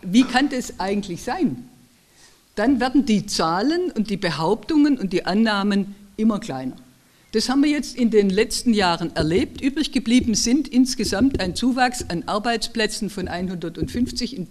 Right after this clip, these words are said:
tausend in zehn Jahren, aber nicht etwa für Baden-Württemberg oder für Deutschland, sondern für die gesamte E U.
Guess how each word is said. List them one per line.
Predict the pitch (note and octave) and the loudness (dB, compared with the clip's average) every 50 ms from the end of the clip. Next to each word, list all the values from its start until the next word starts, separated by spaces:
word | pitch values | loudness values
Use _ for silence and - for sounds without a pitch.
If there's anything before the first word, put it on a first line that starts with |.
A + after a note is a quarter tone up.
| - - - | -14 -16 -10
tausend | - E3 E3+ G#3+ A3+ - A#3 A#3+ - - | -8 -6 -6 -4 -4 -4 -4 -4 -4 -4
in | G#3+ G3 G3 G3+ | -4 -4 -4 -2
zehn | - A3+ A3 A#3 A#3+ B3 | -2 -2 0 4 4 4
Jahren, | E3+ C#3+ C3+ C3+ C3+ - B3+ C#4+ D#4+ - - - - _ _ - - - - - - - - | 4 2 0 -2 -2 0 0 -2 -2 -2 -10 -18 -20 _ _ -20 -20 -20 -20 -20 -20 -10 -2
aber | - F#3+ G3 A#3+ | 0 4 6 8
nicht | C4+ E4 G#4+ - - | 8 8 6 4 2
etwa | B3+ B3 - G3 E3+ D3+ | -2 -2 0 0 -4 -4
für | - - D#3 | -2 -4 -6
Baden-Württemberg | C#3 D3+ C3 C3+ C3+ D3+ F#3+ C#4+ - D#4 C#4 - D#3+ C3+ B2+ B2 - - - _ _ _ _ _ - - - - | -6 -6 -8 -6 -6 -4 -4 -2 2 2 2 2 0 -4 -4 -8 -12 -20 -20 _ _ _ _ _ -20 -20 -8 -2
oder | - F#3+ F#3 G3 | 0 0 2 0
für | F#3 G3+ E3+ | -2 -2 -4
Deutschland, | E3 G#3+ A3+ A#3 A3 - F#3+ E3 D3+ | -2 0 0 0 0 0 -4 -4 -2
sondern | - F3 E3+ E3 D#3 | -4 -4 -4 -4 -4
für | C#3+ - D#3+ | -6 -6 -8
die | - E3 C#3+ | -8 -8 -8
gesamte | - D3 - F3+ F3 F#3 E3 D#3 D3 | -8 -6 -6 -4 -4 -4 -4 -6 -6
E | A2+ D3 C#3 - | -4 -4 -4 -2
U. | E3 F#3+ E3+ C3+ - | 0 0 0 0 0